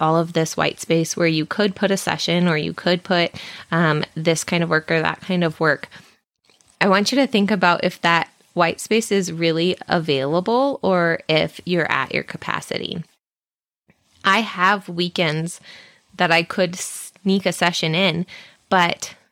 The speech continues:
I wouldn't be able to spend the time with my family that I want to then, and I wouldn't, um, get to give those clients the experience that I want to give them because I would be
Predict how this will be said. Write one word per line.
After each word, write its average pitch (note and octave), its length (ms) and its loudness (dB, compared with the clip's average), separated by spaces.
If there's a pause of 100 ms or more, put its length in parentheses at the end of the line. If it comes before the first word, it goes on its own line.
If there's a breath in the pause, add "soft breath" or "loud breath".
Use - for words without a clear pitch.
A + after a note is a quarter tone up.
(500)
I G3 100 2
wouldn't G#3+ 300 2
be A#3 80 0
able F#3 200 2
to F#3+ 140 -4
spend F3 280 0
the E3 60 0
time E3+ 260 0
with E3+ 160 -4
my - 80 -8
family B3 340 -2
that A#3+ 140 2
I A3+ 80 2
want G#3 260 -2
to G#3+ 140 -4
then, G3+ 360 0
and E3+ 460 2
I F3+ 100 2
wouldn't, G#3 440 0 (380 loud breath)
um, F3 260 -2 (120)
get - 200 -2
to G#3 120 2
give F3 380 2
those E3+ 300 2
clients D#3+ 800 -2
the D#3+ 500 -2
experience D3 600 -2
that F#3 100 2
I F3 80 4
want D#3 260 0
to E3+ 100 -4
give D3+ 280 -2
them D3 240 0 (420 loud breath)
because F3 580 2
I F3 80 0
would F3 300 2
be F3 300 0